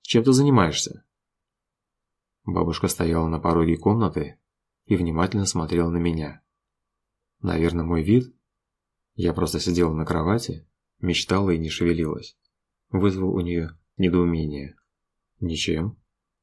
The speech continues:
Я пожала плечами, встала, выпрямилась и отметила,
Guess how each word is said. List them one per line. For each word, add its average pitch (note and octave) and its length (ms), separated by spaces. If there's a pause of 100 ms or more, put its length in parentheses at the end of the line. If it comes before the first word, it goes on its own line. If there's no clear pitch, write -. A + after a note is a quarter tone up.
(160)
Я F2+ 180
пожала E2 320
плечами, D#2+ 560 (400)
встала, F2+ 560
выпрямилась F#2 640
и - 120
отметила, F2 640